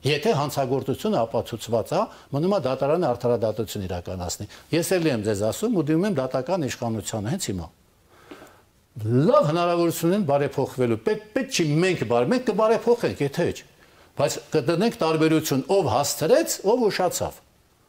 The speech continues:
Այնպես որ շատ բան ա փոխվել Հայաստանում։ Հայաստանի քաղաքացիների մեծամասնությունը մեզ պարտադրել ա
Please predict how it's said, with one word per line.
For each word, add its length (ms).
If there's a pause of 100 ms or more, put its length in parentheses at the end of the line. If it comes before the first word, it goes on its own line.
(540)
Այնպես 320
որ 240
շատ 240
բան 160
ա 140
փոխվել 340
Հայաստանում։ 580 (380)
Հայաստանի 640 (560)
քաղաքացիների 880
մեծամասնությունը 960 (160)
մեզ 500 (220)
պարտադրել 720
ա 40